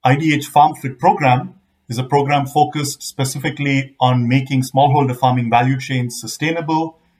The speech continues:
inclusive, and commercially attractive to all stakeholders, including and especially the smallholder farmers themselves.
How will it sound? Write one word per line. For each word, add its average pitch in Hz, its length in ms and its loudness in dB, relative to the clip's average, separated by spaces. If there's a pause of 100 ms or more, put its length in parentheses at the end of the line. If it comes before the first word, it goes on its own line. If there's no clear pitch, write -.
(120)
inclusive, 147 800 0
and 113 120 -6
commercially 135 460 0
attractive 127 680 0 (300)
to 131 100 -8
all 139 200 4
stakeholders, 143 640 -6
including 170 540 -2
and 127 100 0
especially 135 460 -2
the 120 100 -2
smallholder 117 500 -2
farmers 113 360 0
themselves. 113 640 -8